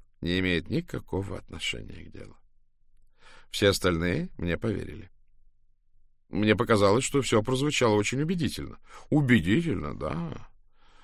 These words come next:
Просто она сразу же всё раскусила. Так вы что, сами не верите в то, что говорили? Всё, что я говорил, можно было сформулировать в одном коротком предложении.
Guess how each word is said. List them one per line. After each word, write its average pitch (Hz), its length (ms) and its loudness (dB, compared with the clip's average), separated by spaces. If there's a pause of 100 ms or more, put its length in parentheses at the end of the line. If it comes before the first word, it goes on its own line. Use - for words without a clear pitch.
(120)
Просто 107 480 4
она 107 220 4
сразу 120 440 2
же 123 220 0
всё 120 220 -2
раскусила. - 680 -6 (1400)
Так 85 180 -4
вы 113 100 2
что, 107 180 2
сами 110 280 8
не 101 140 4
верите 107 320 6
в - 60 -4
то, 110 100 0
что 101 140 -4
говорили? 101 460 2 (640)
Всё, - 160 -4
что - 200 -4
я 87 100 0
говорил, 85 540 0 (580)
можно 95 320 0
было 92 240 4
сформулировать 92 840 0
в 78 140 -2
одном 90 340 0
коротком 82 560 -4
предложении. 76 840 -10